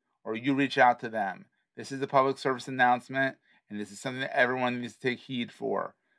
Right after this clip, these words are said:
This is Seth G on Instagram is no longer. My avatar for the official Seth G is a blue background with my headshot. That is me. I will not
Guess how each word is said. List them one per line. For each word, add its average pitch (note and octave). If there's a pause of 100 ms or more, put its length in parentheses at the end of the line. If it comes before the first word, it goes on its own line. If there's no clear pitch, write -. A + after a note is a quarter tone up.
(360)
This D#3
is C#3+
Seth C#3+
G D3+
on B2+
Instagram C#3+ (360)
is B2+
no A#2+
longer. A#2+ (1080)
My A#2+
avatar C#3+
for C3+ (220)
the C#3
official D3
Seth C#3
G D3+ (280)
is B2+
a A#2+
blue D3+
background D3
with C#3
my C3+
headshot. B2+ (320)
That A2+
is C3+
me. D3+ (320)
I B2
will D3+
not C#3